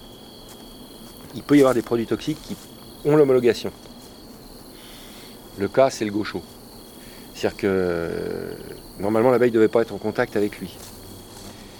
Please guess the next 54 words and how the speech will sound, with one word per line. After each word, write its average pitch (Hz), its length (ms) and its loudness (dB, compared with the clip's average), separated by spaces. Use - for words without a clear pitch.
Parce 82 80 -10
que - 80 -2
la 104 120 2
firme 113 260 0
disait 104 340 6
qu'il - 160 -4
remon-, 101 260 -2
il 202 840 -2
restait - 200 -2
pas 113 120 4
longtemps 107 240 2
dans 101 80 2
le 95 60 -2
sol 131 220 4
et 127 40 6
qu'il 107 120 -2
remontait 98 280 -2
pas 113 160 0
dans, 101 160 -2
il 98 80 -2
pouvait 101 160 2
pas 113 80 2
remonter 104 260 -2
dans 101 100 -2
la 95 60 0
plante 117 240 -2
à 110 60 -2
la 101 80 -2
fin - 100 -6
de 113 60 0
la 101 80 -2
floraison. 95 340 -4
Donc, 139 300 2
euh, 117 560 8
il 107 40 6
n'y 107 60 4
a 107 60 4
pas 131 120 4
eu 123 60 4
d'étude 120 380 2
sur - 100 -2
la 117 80 2
toxicité 110 540 -2
vis-à-vis 113 400 0
de 120 80 -2
l'abeille. 95 260 2
Le 127 80 6
problème, 147 340 4
c'est 117 180 -6
que 117 120 -2
l'administration 117 640 2
et 113 40 4
les 107 40 2
scientifiques 107 640 -4